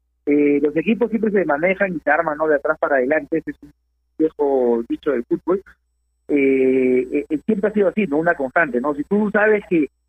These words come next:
tienes un arquero seguro, un arquero con experiencia, ya te da mucha tranquilidad para la salida,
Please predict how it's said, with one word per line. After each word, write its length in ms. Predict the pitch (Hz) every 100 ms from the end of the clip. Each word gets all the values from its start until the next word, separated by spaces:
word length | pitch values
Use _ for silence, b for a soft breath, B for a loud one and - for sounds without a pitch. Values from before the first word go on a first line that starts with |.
| _
tienes 200 | - 180
un 140 | 180 180
arquero 340 | 165 170 165
seguro, 640 | 156 143 175 208 196 175 165
un 100 | 165
arquero 260 | 160 165
con 140 | 160 156
experiencia, 760 | _ - 139 180 175 185 185 - _ _
ya 120 | 208
te 80 | 220
da 140 | 214 214
mucha 240 | 214 214
tranquilidad 800 | 208 190 - 285 285 170 180 185 -
para 160 | 143
la 140 | 135 127
salida, 840 | 127 160 190 175 170 151 147 139